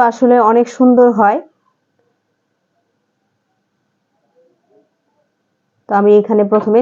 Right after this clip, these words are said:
তেইশটি চেইন করে নিব। আমার নয়টি চেইন হয়েছে, দশ, এগারো, বারো, তেরো,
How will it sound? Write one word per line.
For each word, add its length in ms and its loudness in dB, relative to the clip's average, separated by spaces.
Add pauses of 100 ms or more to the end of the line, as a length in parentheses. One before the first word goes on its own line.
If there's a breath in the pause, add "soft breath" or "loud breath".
তেইশটি 380 0
চেইন 220 2
করে 120 2
নিব। 180 0 (3750)
আমার 180 -6
নয়টি 360 -2
চেইন 200 -2
হয়েছে, 240 -6 (500)
দশ, 280 -2 (720)
এগারো, 300 -6 (420)
বারো, 340 -6 (920)
তেরো, 420 -8